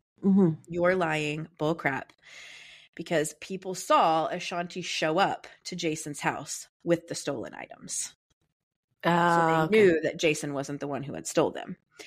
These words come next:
Speaker 2: So they're pushing, and eventually Ashanti confessed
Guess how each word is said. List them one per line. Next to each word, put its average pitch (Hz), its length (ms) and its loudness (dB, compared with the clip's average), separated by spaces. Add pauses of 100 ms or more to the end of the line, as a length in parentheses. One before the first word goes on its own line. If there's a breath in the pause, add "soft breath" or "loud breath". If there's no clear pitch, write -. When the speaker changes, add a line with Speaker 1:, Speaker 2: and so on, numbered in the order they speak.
(500 loud breath)
Speaker 2:
So - 160 -6
they're 143 160 -4
pushing, 226 720 2
and 190 160 -4
eventually 196 720 0
Ashanti 170 560 -2
confessed 165 760 -2